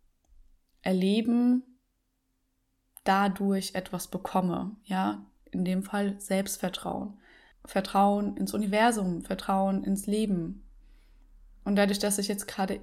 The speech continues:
immer mehr solche Erfahrungen mache, wenn ich loslasse, einen Teil, ja, Gedanken, Blockaden, et cetera, egal um was es geht,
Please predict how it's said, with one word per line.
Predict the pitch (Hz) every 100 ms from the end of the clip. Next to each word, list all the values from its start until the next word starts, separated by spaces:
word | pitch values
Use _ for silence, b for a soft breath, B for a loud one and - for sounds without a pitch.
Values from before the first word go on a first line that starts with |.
| -
immer | 254 247 226
mehr | 208 202 214
solche | 196 185 202
Erfahrungen | 196 - 190 190 190
mache, | 214 - 180
wenn | 175
ich | - -
loslasse, | 185 185 196 196 220 220 - 240 262 294 - -
einen | 208 214 220
Teil, | 233 226 233 262 277 B B B B B _
ja, | - 196 208 208
Gedanken, | 196 190 196 196 190 185 180
Blockaden, | 180 196 196 196 190 180
et | 202
cetera, | 202 196 196
egal | - 214 233
um | 220
was | 202
es | 196
geht, | - 208 220